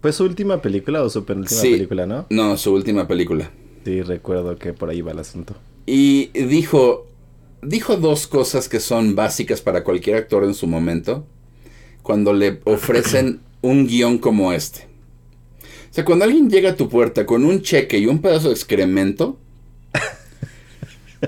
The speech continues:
Speaker 2: lo único que piensas es, "Es un buen cheque,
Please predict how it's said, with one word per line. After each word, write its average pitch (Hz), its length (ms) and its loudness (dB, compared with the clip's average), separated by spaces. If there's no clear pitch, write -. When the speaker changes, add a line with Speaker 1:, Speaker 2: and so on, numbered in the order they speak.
Speaker 2:
lo 143 160 6
único 208 320 4
que 120 140 0
piensas 127 720 -2
es, - 520 -2
"Es 160 180 -4
un 185 100 2
buen 127 200 2
cheque, 156 500 -4